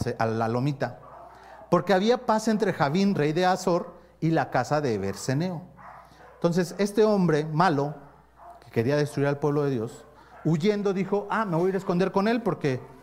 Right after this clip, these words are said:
no tenemos pleito entre él y yo". Y saliendo Jael a recibir a Sisara, le dijo, "Ven, señor mío, ven a mí, no tengas temor".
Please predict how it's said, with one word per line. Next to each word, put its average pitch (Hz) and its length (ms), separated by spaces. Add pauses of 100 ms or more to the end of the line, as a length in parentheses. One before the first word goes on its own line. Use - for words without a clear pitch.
(300)
no 180 160
tenemos 190 380
pleito 190 340
entre 160 180
él 170 100
y 165 60
yo". 190 140 (1080)
Y 185 120
saliendo 254 460
Jael 226 280
a 214 60
recibir 175 480
a 208 40
Sisara, 165 440
le 160 80
dijo, 175 260
"Ven, 220 380 (160)
señor 151 340
mío, 185 320 (380)
ven 156 240
a 180 60
mí, 214 220
no 131 160
tengas 120 320
temor". 180 300